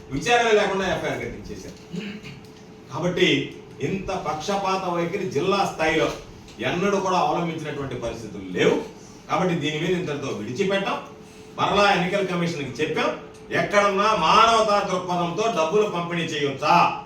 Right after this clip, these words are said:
మీరు మాకు వివరణ ఇవ్వండి అని చెప్పి అడిగాం. దాని మీద ఎన్నికల కమిషన్ స్పందిస్తుందని ఆశిస్తున్నా.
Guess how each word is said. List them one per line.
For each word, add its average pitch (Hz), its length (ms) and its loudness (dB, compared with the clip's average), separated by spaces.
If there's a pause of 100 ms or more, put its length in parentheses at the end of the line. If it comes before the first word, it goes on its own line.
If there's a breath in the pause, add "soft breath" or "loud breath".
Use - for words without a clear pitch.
(120)
మీరు 170 180 4
మాకు 151 260 0
వివరణ 175 360 2
ఇవ్వండి 151 300 -2
అని 123 100 -4
చెప్పి - 280 -8
అడిగాం. - 380 2 (500)
దాని 165 240 4
మీద 185 100 2
ఎన్నికల 185 320 2
కమిషన్ 160 420 -4
స్పందిస్తుందని 160 800 -6
ఆశిస్తున్నా. 185 560 -2